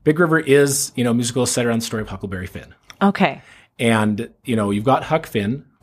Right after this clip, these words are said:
Speaker 2: Mm-hmm.
Speaker 1: major character, and you also have, um, you know, Jim.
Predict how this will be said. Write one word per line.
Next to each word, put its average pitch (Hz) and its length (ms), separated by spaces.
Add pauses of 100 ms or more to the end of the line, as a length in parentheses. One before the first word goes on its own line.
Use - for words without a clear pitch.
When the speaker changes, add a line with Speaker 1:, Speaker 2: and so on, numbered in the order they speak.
Speaker 2:
Mm-hmm. 117 120
Speaker 1:
major 131 200
character, 123 380
and 120 160
you 120 100
also 117 280
have, 101 540 (380)
um, 95 400
you 113 80
know, 104 100
Jim. 151 420